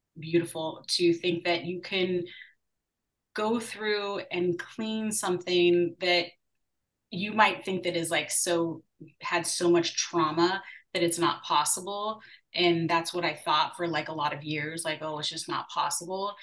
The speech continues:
And then I changed because I thought, because I started doing all the work and healing and going, Okay, well, it is possible, and I am worthy, because a lot of it has to do with worth. A lot of what we, us women,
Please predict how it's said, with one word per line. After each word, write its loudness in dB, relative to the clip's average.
And 4
then 0
I 2
changed 2
because -10
I -10
thought, -2
because -6
I -2
started -4
doing -4
all -4
the -6
work -4
and -4
healing 2
and -4
going, -2
Okay, -4
well, 0
it 2
is 2
possible, -4
and 0
I 6
am 2
worthy, 4
because -4
a -4
lot 8
of -2
it 0
has -4
to -6
do -4
with -4
worth. 0
A 2
lot 8
of 2
what 2
we, -2
us 0
women, 2